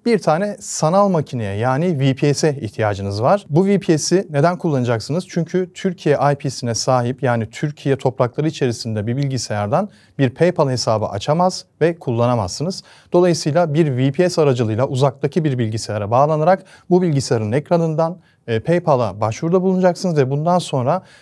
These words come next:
PayPal'ı bu bilgisayar ekranından kullanmaya devam edeceksiniz. İkinci ihtiyacınız olan şey ise bir pasaport ya da yeni Türkiye Cumhuriyeti kimlik kartı.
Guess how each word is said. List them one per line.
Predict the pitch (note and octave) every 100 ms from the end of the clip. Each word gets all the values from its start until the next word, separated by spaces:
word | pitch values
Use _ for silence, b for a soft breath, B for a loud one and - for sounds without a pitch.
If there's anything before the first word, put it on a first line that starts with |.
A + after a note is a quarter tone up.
| b -
PayPal'ı | F3 F3+ D3+ C3 F3+ D3+
bu | E3+ F3+ -
bilgisayar | C3+ C#3+ - D#3
ekranından | C3 - A2 A#2+ D#3+
kullanmaya | - C#3+ A2 A2 E3
devam | C#3 C3 B2+
edeceksiniz. | G#2+ F#2 F#2 - D3 G#3 - _
İkinci | A#2 - F3+ F#3+
ihtiyacınız | G#3 G3 D#3+ D3+ C#3
olan | C3 A#2+
şey | A#2+ G#2
ise | G#2 - F#3 A3
bir | D3+ C3 F#3+ G3
pasaport | G3 D3 E3+ D3+ F3+ F#3+ -
ya | E3+ D3+
da | D3+ F3+ D#3
yeni | C#3 E3+
Türkiye | E3+ E3 - C#3
Cumhuriyeti | B2+ B2 A#2+ F#3+ -
kimlik | C#3+ C#3 D#3+ -
kartı. | A#2 G2 - G3+